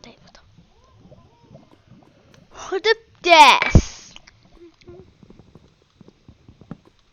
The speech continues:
Tahta burada bir şey. Oraya nasıl geçeceğim?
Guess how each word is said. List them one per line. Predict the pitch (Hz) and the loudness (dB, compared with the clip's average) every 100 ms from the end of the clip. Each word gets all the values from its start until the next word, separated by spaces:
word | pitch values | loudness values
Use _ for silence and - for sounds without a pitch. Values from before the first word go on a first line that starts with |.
| _ _ _ _ _ _ _ _ _ _ _ _ _ - | _ _ _ _ _ _ _ _ _ _ _ _ _ -20
Tahta | 226 - 269 - | -20 -20 -20 -20
burada | _ - - | _ -20 -20
bir | |
şey. | - - - - _ _ _ _ _ _ - - _ _ | -20 -20 -20 -20 _ _ _ _ _ _ -20 -20 _ _
Oraya | 233 294 339 | -8 -8 -6
nasıl | 294 - | -12 -16
geçeceğim? | 269 - - | -18 -18 -20